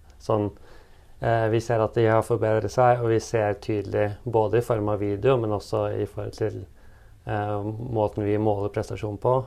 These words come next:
at de, dette er et solid treningsstimuli for de utøverne. Eh, og det er sånn,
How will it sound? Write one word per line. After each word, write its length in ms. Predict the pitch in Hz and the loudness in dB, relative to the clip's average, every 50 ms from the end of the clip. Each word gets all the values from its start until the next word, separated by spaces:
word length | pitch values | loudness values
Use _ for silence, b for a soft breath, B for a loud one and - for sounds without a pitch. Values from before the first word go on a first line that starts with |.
| - - | -4 -6
at 360 | 113 110 - - - - - - 131 | -6 -6 -6 -10 -20 -20 -16 -14 -10
de, 420 | 123 113 110 107 107 107 107 107 107 | -8 -6 -6 -6 -6 -6 -6 -6 -4
dette 200 | 107 110 - 113 | -4 -4 -2 0
er 360 | 110 107 107 107 - - - | 0 0 0 -2 -4 -6 -6
et 340 | - - - - - - - - | -8 -10 -16 -20 -20 -20 -20 -18
solid 440 | - - - 120 110 107 107 107 - | -10 -6 -6 -4 -4 -4 -4 -6 -6
treningsstimuli 840 | - 117 117 117 117 - - - - - - - 60 58 58 58 57 - - - - b b b b b b b b b - - | -6 -6 -6 -6 -6 -8 -10 -10 -10 -8 -6 -6 -6 -6 -6 -8 -8 -10 -14 -20 -20 b b b b b b b b b -20 -20
for 200 | - - - 113 107 | -14 -4 -2 -2 0
de 280 | 104 107 104 104 101 | 0 -2 -2 -2 -4
utøverne. 440 | 101 - - 123 127 139 131 123 110 - - b b b b b b b b b b b b b b b b b b b b - - 120 | -4 -6 -8 -8 -8 -8 -8 -10 -10 -10 -14 b b b b b b b b b b b b b b b b b b b b -16 -8 -4
Eh, 640 | 113 110 107 107 107 107 107 107 107 107 107 110 113 - | -2 0 0 0 0 -2 -2 -2 -4 -4 -4 -6 -8 -6
og 140 | 147 127 113 120 | -6 0 2 6
det 80 | 123 | 6
er 240 | 123 120 117 117 113 | 8 8 8 6 6
sånn, 320 | 113 113 110 107 110 107 | 2 0 -2 -2 -2 -4